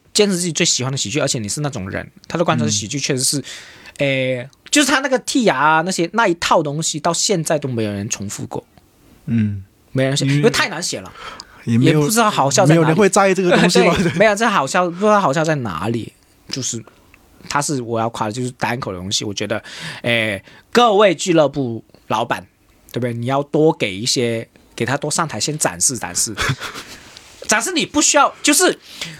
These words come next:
Speaker 1: 我真的有时候很生气一点说，各位俱乐部老板，有时候不要只看效果，就不要只看观众笑不笑。你有自己的喜剧审美，你应该看得出这个宝玉<laughs> 究竟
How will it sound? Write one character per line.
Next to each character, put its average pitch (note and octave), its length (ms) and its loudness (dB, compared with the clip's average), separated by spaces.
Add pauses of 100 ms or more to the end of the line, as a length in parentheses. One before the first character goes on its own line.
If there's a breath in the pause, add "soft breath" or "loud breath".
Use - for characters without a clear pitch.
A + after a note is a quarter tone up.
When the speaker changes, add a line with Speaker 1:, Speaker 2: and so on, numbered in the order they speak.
Speaker 1:
我 A3+ 160 4
真 E4 180 2
的 D#4+ 140 2
有 F3 140 0
时 A#3 100 -2
候 B3+ 60 4
很 D3+ 180 -2
生 F3+ 240 0
气 E3+ 160 0
一 D3+ 40 0
点 F#2+ 140 -8
说， G2 220 -8 (800 loud breath)
各 F#3+ 120 2
位 F3+ 80 4
俱 E3+ 120 -2
乐 E3 100 0
部 D3+ 120 -2
老 F#2+ 120 -6
板， F#2 200 -10 (100)
有 A#2+ 80 2
时 C#3+ 140 0
候 E3 60 0 (260)
不 C3 100 2
要 E3+ 100 4
只 - 160 -6
看 D#3+ 200 -4
效 B3+ 240 -2
果， - 160 -14 (360)
就 - 80 -4
不 D#3+ 140 0
要 F#3+ 140 2
只 B2+ 160 -8
看 D#3 260 -4 (140)
观 E3+ 180 2
众 F3 140 -4
笑 F3 200 2
不 A#2+ 120 -4
笑。 B2 280 -4 (420 loud breath)
你 A3 240 6
有 G#3 220 6
自 B3+ 180 -2
己 F3 120 0
的 C#3+ 100 4
喜 C3 160 0
剧 E3 120 -2
审 C#3 160 -2
美， D3+ 100 -4
你 A2+ 240 0
应 A3+ 180 4
该 C4 160 4
看 C4 240 -2
得 D#3+ 140 0
出 D#3+ 380 0 (320 loud breath)
这 C#4+ 100 2
个 B3+ 80 4
宝 C#3 400 0
玉 A#3+ 320 2 (840 loud breath)
<laughs> - 800 -10
究 C#4+ 280 6
竟 C4+ 360 0